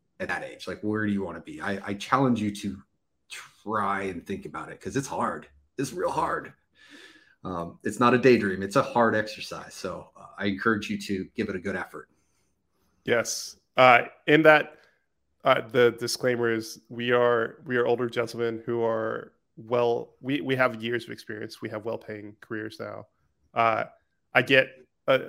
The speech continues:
Speaker 2: like, some of the more experienced people t-, telling younger people, it's like, "What do you wanna do when you're older?" And you're like, "Ah, I just wanna make it. I just wanna hustle hard."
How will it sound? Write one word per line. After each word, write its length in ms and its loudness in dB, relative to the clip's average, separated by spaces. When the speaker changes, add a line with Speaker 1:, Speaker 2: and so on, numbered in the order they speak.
Speaker 2:
like, 180 2
some 160 -4
of 40 -2
the 60 0
more 140 2
experienced 320 -4
people 220 -4
t-, 160 -6
telling 240 0
younger 220 -6
people, 240 -8
it's 80 -8
like, 140 -6
"What 120 -6
do 40 0
you 80 -2
wanna 200 -2
do 240 -6
when 120 -2
you're 180 -4
older?" 400 -8
And 60 -4
you're 100 8
like, 140 4
"Ah, 160 8
I 40 10
just 100 2
wanna 140 4
make 240 -2
it. 100 -8
I 40 -4
just 180 -4
wanna 140 -6
hustle 240 -4
hard." 280 -4